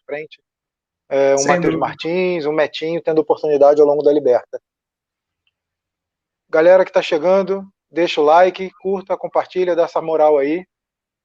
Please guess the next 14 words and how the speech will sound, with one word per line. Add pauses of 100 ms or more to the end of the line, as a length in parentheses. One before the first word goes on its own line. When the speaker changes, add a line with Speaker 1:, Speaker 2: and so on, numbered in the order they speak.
(160)
Speaker 1:
pra, (440)
pra
ajudar
a
gente.
Vou
botar
aqui
na
tela
agora (2500)
a
lista.
Matéria